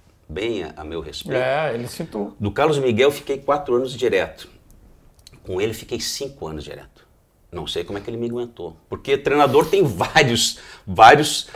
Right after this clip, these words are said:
Speaker 1: vários jogadores, vão se modificando. Eu consegui ficar com ele cinco anos. Ele foi fazer um teste em noventa e três. A categoria, na,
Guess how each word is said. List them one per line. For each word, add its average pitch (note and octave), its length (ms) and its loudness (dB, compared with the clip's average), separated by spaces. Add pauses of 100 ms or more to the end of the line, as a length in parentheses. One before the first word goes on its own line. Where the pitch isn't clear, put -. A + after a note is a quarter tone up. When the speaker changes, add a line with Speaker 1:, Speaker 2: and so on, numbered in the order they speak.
Speaker 1:
vários B2+ 260 6
jogadores, D3+ 500 8
vão A2 120 2
se A#2+ 140 0
modificando. C3 680 -2
Eu A2 180 -2
consegui B2 400 -6
ficar A#2+ 260 -8
com A2 140 -10
ele A#2+ 100 -6
cinco - 600 -4
anos. - 320 -20 (1400)
Ele D#2 140 -10
foi F#2 180 -4
fazer E2+ 260 -4
um D#2+ 100 -6
teste E2 520 -8
em C#2+ 60 -14
noventa C#2 420 -14
e - 60 -12
três. - 600 -12 (1300)
A - 60 -8
categoria, A#2+ 520 2
na, C#3+ 140 -2